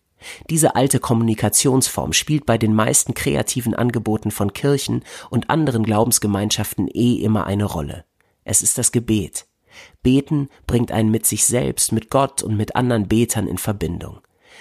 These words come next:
Beten lässt einen die tiefen Dimensionen der Wirklichkeit wahrnehmen, hilft sich zu besinnen und kann dem Unsagbaren Ausdruck geben. Dabei ist die Form egal, still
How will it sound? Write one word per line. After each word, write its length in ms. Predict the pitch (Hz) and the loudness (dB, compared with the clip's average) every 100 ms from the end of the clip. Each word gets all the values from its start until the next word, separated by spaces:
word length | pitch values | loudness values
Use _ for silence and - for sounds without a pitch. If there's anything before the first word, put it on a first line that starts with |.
| - | -4
Beten 360 | - 139 143 127 | 2 2 2 0
lässt 260 | 107 - - | 2 0 0
einen 220 | 113 110 | 0 0
die 100 | 110 | -2
tiefen 380 | - 160 - 117 | -4 -4 -4 0
Dimensionen 500 | 110 110 107 110 110 | 2 2 2 0 2
der 220 | 110 117 | 0 0
Wirklichkeit 560 | 117 - - - 76 | -2 -2 -8 -8 -8
wahrnehmen, 460 | 78 78 78 - - - _ - | -8 -8 -8 -12 -14 -20 _ 0
hilft 280 | 143 139 | 4 4
sich 140 | - - | 2 -2
zu 140 | - | 0
besinnen 500 | 113 104 131 143 139 - - - | 0 2 4 2 0 -4 -16 -6
und 140 | - - | -6 -2
kann 140 | 120 | 2
dem 120 | 120 | 2
Unsagbaren 880 | - 151 139 113 110 107 107 110 110 | 2 2 4 2 -2 -2 0 0 -2
Ausdruck 420 | 104 104 - 95 | 0 0 -2 -6
geben. 320 | - 98 87 - _ _ _ _ _ | -10 -12 -14 -20 _ _ _ _ _
Dabei 200 | - 117 113 | -2 0 2
ist 160 | - | 0
die 40 | 127 | -2
Form 400 | - 151 156 147 | -2 0 0 0
egal, 600 | 117 110 117 101 - - _ _ | 0 0 0 0 -6 -10 _ _
still 560 | - - 160 156 151 | -6 0 2 4 2